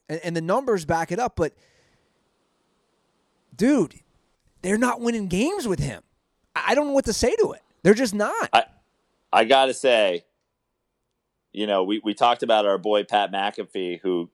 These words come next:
Speaker 2: who came on the show before, and he, you know, he's on the Fitzpatrick thing. A-, as far as guests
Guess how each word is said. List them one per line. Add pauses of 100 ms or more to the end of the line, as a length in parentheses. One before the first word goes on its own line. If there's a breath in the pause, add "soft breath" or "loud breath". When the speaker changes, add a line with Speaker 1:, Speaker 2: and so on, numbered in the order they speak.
Speaker 2:
who
came
on
the
show
before, (100)
and
he,
you
know,
he's
on
the
Fitzpatrick
thing. (380 soft breath)
A-,
as
far
as (260)
guests